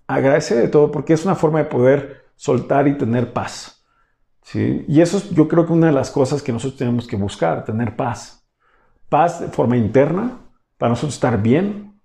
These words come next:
y poder seguir con nuestra vida, aprender y recordar con una gran sonrisa los grandes momentos que tuvimos con esas personas que se nos han ido y seguirlos creando y vivir un día a la vez.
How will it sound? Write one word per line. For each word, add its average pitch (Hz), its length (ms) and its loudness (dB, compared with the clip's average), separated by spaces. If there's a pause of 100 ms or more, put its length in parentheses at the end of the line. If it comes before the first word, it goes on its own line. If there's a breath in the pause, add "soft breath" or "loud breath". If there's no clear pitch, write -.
y 123 80 -10
poder 127 280 2
seguir 175 640 0
con 113 140 -4
nuestra 117 320 -2
vida, 110 400 -2 (300 loud breath)
aprender 147 720 2
y 147 100 4
recordar 147 640 2
con 180 120 -2
una 151 100 -2
gran 147 340 4
sonrisa 139 500 2
los 120 160 -2
grandes 156 460 0
momentos 113 540 -2
que 113 100 -10
tuvimos 117 300 -2
con 120 120 -4
esas 127 220 -2
personas 127 380 -4
que - 80 -16
se 120 100 -6
nos 107 160 -4
han 120 160 0
ido 120 300 -2 (560 soft breath)
y 143 240 6
seguirlos 147 500 2
creando 185 300 4
y 202 40 4
vivir 196 440 0
un 208 460 2 (280 loud breath)
día 156 200 6
a 160 40 4
la 139 100 0
vez. - 460 -10